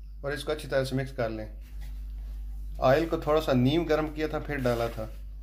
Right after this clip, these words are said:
अब दूध ऐड करते हैं और इसको भी अच्छी तरह mix कर लेंगे। अब इसमें पानी ऐड करते हैं, पानी एकदम नहीं डालना, थोड़ा थोड़ा करके डालना है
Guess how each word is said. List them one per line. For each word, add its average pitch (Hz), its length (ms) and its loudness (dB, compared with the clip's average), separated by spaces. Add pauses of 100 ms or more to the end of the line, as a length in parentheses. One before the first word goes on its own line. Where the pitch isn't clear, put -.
(140)
अब 131 160 8
दूध 165 220 4
ऐड 143 280 6
करते 131 300 2
हैं - 1300 -8
और 135 140 2
इसको 156 200 2
भी 151 100 2
अच्छी 156 180 -2
तरह 135 160 4
mix 131 180 2
कर 113 160 2
लेंगे। 110 280 -2 (1800)
अब 131 120 4
इसमें 135 240 0
पानी 143 260 4
ऐड 135 220 4
करते 123 260 0
हैं, 110 140 -2 (880)
पानी 147 240 6
एकदम 156 280 2
नहीं 160 140 2
डालना, 113 340 2 (840)
थोड़ा 151 180 2
थोड़ा 131 200 4
करके 117 280 -2
डालना 107 280 -2
है 104 120 -8